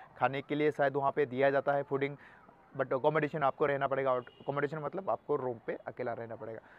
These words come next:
एज वहाँ पे limit आपका अठारह साल का ऊपर होना पड़ेगा, Forty years तक, फ़ोर्टी, अ, फ़ोर्टी नहीं तो फ़ोर्टी फ़ाइव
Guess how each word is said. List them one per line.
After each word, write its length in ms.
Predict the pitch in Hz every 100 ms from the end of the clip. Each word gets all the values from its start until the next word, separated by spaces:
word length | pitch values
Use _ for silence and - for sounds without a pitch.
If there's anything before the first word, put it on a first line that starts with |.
| - _ _ _ _ _ _ -
एज 200 | 180 180 - - - -
वहाँ 140 | 143 143
पे 140 | 156
limit 300 | 147 139 151
आपका 460 | 147 135 143 135 131 - - - - -
अठारह 220 | 131 143
साल 180 | 143 139
का 100 | 135
ऊपर 220 | 131 135
होना 180 | 131 127
पड़ेगा, 420 | 127 131 127 131 131 - - _ _ _ _ _
Forty 280 | - 139 127
years 220 | 147 139 -
तक, 160 | 143 131
फ़ोर्टी, 280 | 139 127
अ, 120 | 139 127
फ़ोर्टी 500 | 135 123 120 135 143
नहीं 120 | 143
तो 80 | 135
फ़ोर्टी 200 | 131 135
फ़ाइव 180 | 135